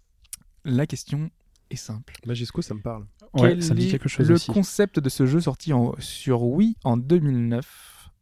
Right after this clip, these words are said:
Speaker 1: Trois propositions, à vous de trouver le vrai concept, et j'attends une réponse collégiale.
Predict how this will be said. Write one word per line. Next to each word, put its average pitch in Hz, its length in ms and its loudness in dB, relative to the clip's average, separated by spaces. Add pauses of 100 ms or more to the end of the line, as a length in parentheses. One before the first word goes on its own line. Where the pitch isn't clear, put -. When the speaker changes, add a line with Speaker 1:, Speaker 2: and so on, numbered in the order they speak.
Speaker 1:
Trois - 240 2
propositions, 160 1080 -2
à 127 120 0
vous 151 140 -2
de 156 80 4
trouver 143 260 2
le 127 60 6
vrai 120 220 2
concept, - 520 -6 (100)
et 139 80 -2
j'attends 127 340 -2 (140)
une 170 260 2
réponse 175 720 -4
collégiale. - 600 -10